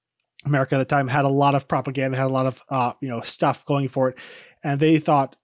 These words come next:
you know, "We might as well have our own spokesperson for why we believe this war is, you know, worth fighting." And so that's why the character was created. The first issue, uh, Captain America number one, which was published in March of nineteen forty-one, that features that, uh, now iconic image of Cap punching Hitler, which is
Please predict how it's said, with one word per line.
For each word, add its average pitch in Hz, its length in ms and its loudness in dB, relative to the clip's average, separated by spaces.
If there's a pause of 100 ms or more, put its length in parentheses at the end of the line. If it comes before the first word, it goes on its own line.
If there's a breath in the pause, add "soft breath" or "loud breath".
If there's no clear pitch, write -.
(120)
you 160 80 -6
know, 139 80 0
"We 147 160 4
might 170 140 2
as 147 100 2
well 147 80 4
have 139 160 2
our 135 160 4
own 151 160 2
spokesperson 139 640 -2
for 139 120 -4
why 131 160 0
we 139 100 0
believe 135 300 -2
this 139 180 -4
war 135 180 -2
is, 131 140 -2
you 131 60 -2
know, 127 40 -4
worth 127 220 0
fighting." 131 380 -2
And 123 80 -10
so 143 80 -4
that's 123 160 -6
why 113 200 -6 (240 soft breath)
the 151 80 -4
character 135 320 -2
was 123 120 -6
created. 123 520 -4 (540 soft breath)
The 156 80 0
first 196 300 2
issue, 165 320 4
uh, 135 100 0
Captain 156 360 -4
America 147 340 0
number 131 260 -2
one, 160 320 2
which 135 140 -4
was 143 60 -6
published 147 340 -4
in 131 60 -8
March 135 200 -2
of 139 80 -16
nineteen 123 240 -6
forty-one, 143 560 0 (300 loud breath)
that 156 180 -2
features 156 380 0
that, 135 160 0
uh, 139 160 0
now 139 180 2
iconic 139 560 -2
image 143 320 2
of 131 260 -2 (440 soft breath)
Cap - 260 -2
punching 143 300 -4
Hitler, 127 320 -4
which 127 160 -6
is - 180 -8